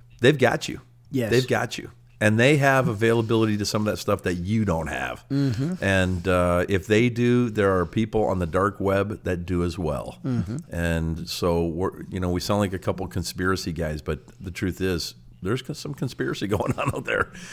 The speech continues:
Speaker 1: And, uh, y-, uh, we just want you to be careful. Just know what you're doing. And I don't think most people do. They just think, "Well, this is a fun little thing, and you guys are crazy."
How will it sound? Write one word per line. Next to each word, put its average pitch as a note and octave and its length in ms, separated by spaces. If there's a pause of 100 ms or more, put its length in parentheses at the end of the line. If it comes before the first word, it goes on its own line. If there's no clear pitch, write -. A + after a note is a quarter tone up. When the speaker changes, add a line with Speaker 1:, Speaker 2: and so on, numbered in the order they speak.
(240)
Speaker 1:
And, G2 380
uh, F#2+ 400 (100)
y-, G#2+ 180
uh, E2+ 160
we A2 140
just E3 160
want E3+ 180
you G#3+ 60
to E3+ 40
be F3 100
careful. - 480 (160)
Just - 240
know A2+ 320
what C3+ 200
you're D#3+ 140
doing. C3+ 460 (360)
And G#2+ 140
I A#2+ 80
don't C3+ 160
think C3 160
most A#2+ 220
people A2 200
do. G#2+ 200
They F#2+ 140
just F#2+ 180
think, - 100
"Well, D3 80
this B3 180
is C3 140
a A#2 60
fun A2 240
little G2+ 180
thing, F#2 380
and F#2+ 120
you E3 120
guys D3 180
are A2 80
crazy." F2+ 600